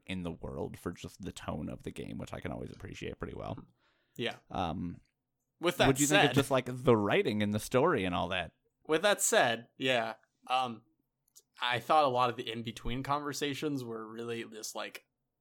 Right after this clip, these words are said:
Speaker 2: I, I couldn't really get into them. They didn't really, they didn't really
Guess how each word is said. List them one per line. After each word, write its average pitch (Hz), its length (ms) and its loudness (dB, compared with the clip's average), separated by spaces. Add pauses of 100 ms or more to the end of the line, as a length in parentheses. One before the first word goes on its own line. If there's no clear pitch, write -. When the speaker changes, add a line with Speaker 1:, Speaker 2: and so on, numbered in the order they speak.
(720)
Speaker 2:
I, 120 480 0
I 117 40 -2
couldn't 117 340 -6
really 107 200 -8
get 104 260 -12
into 110 220 -14
them. 123 320 -12 (280)
They 131 100 -2
didn't 139 160 0
really, 120 580 -2
they 156 80 0
didn't 170 140 -2
really 160 280 0